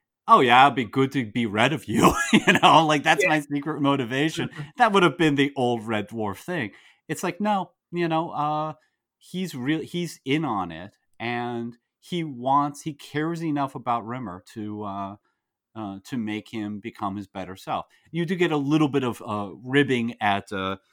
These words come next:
Speaker 1: at the funeral, but it, it's great that, uh,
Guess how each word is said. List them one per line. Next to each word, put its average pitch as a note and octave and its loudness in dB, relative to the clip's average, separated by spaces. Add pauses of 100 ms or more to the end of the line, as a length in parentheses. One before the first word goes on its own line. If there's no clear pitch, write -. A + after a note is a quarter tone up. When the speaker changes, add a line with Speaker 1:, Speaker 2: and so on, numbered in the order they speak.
(300)
Speaker 1:
at A2 -4
the A2+ -6
funeral, C#3 0 (400)
but D3+ 0
it, D#3 -6
it's F#3 -2
great C#3+ 0
that, C3 -2 (140)
uh, A#2+ 6